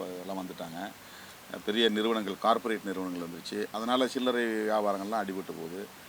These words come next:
இப்ப அதுக்கு நாம தீர்வு எப்படி சொல்றது? மொத்தத்துல புதிய பொருளாதார கொள்கையே கூடாது, அ, பன்னாட்டு நிறுவனங்களின் முதலீடுகள் கூடாது அப்படின்னு தான் நம்ம போராட முடியும்.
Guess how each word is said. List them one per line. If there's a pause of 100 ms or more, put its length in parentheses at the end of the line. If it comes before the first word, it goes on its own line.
(420)
இப்ப
அதுக்கு
நாம
தீர்வு
எப்படி
சொல்றது? (100)
மொத்தத்துல
புதிய
பொருளாதார
கொள்கையே
கூடாது, (640)
அ,
பன்னாட்டு
நிறுவனங்களின்
முதலீடுகள்
கூடாது
அப்படின்னு
தான்
நம்ம
போராட
முடியும்.